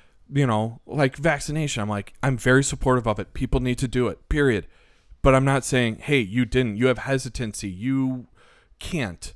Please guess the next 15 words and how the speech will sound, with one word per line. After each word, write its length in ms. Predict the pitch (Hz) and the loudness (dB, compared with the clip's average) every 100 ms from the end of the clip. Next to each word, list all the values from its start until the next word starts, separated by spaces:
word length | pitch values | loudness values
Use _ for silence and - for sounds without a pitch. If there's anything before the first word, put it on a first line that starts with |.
| - - | -16 -2
Whatever 380 | 131 143 147 | 0 2 0
the 100 | 131 | -4
case 380 | 107 131 113 - | -4 -4 -4 -4
is, 400 | 143 98 80 - | -6 -6 -8 -14
you 140 | - 113 | -8 -6
know, 140 | 104 | -6
it's 100 | 110 | -8
against 320 | 120 139 139 | -8 -8 -6
your 80 | 143 | -4
religion, 640 | 135 135 131 139 107 95 92 | 0 0 0 -2 -4 -8 -8
i-, 40 | 90 127 | -10 -4
you're 240 | 120 123 | -2 0
immunocompromised, 1040 | 120 135 139 127 139 135 135 120 107 98 123 | 0 -2 -4 -6 -6 -4 -4 -4 -4 -6 -6
or 60 | |
you 240 | 117 120 | -4 -4